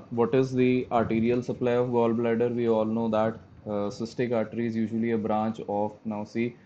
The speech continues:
this is the proper hepatic artery, this is the common hepatic duct, this is common bile duct, this is the cystic duct. You can see that the right hepatic artery is arising from the proper hepatic artery. This is the cystic artery arising from the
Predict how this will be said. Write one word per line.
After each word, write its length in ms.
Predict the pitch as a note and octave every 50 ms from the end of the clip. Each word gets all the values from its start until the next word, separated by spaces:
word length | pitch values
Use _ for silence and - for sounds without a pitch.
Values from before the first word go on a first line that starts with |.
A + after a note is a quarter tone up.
| - _ _ -
this 180 | - G2+ G#2+ -
is 80 | A2 A2
the 80 | A#2 A2+
proper 340 | - A2 G#2+ G2+ - A#2 A2+
hepatic 380 | A#2 G#2+ A2 G#2+ G#2+ A2 G#2+
artery, 440 | A#2 A2+ A2 A2 - A#2 B2 B2+ B2+ - -
this 180 | G#2 G2 - A2
is 100 | G#2 G2+
the 200 | - A2 G#2+ G2
common 360 | - G#2 G#2 G2+ G#2+ G#2+ G#2
hepatic 420 | G#2+ G2 - G2+ F#2 A2 G#2+ G#2
duct, 200 | G#2 A2 G#2+ G2+
this 140 | A2+ G#2 G2+
is 120 | G#2+ G2+ -
common 280 | - G#2+ G2+ G2+ G2+
bile 240 | F#2+ G2 F#2+ G2 G2+ G2+
duct, 200 | G#2 G#2 G#2+ G#2+
this 420 | G2+ F#2+ - - - - G2+ G2 F#2+
is 40 | G2+ G2+ G2+
the 80 | - F#2+
cystic 300 | - - - G#2+ G2+ G#2
duct. 260 | A2+ A#2 B2 A#2+ - - - _ _ -
You 60 | -
can 220 | - - A2+ A2 A2+
see 120 | - A2+ G#2+
that 220 | A2+ A2 G#2+ G#2
the 140 | A2 A#2 A2
right 240 | G#2 G2+ G#2 G#2+ A2+
hepatic 380 | A2+ F#2 - G2 A2 G#2+ G#2+
artery 340 | A2 G#2 G2+ - - A2 A2
is 140 | G#2+ G#2 A2
arising 400 | G#2+ G#2+ G2+ G2 G2 G#2+ A2 G#2+
from 240 | - G#2 G2+ G2+ G2+
the 80 | G2+
proper 320 | G2 G2+ G2 F#2 - G#2+ G#2
hepatic 360 | G#2+ G2 - G2 A2 G#2 A2+
artery. 360 | A2 G#2+ G2+ - B2 C3 C3
This 200 | B2 A2 G2+ -
is 120 | A2+ A2
the 100 | A2+ B2+
cystic 500 | C3+ C3 - - - - - - B2+ A2+
artery 360 | A#2 G#2 F#2 - - - E2 D#2 - - - -
arising 520 | G2+ F#2+ F#2+ F#2+ F#2 F#2+ G#2+ A#2 C3 C#3+ - - - - - - - -
from 320 | - G#2 G2+ G2+ G2 F#2+
the 180 | G2 A#2+ D#3+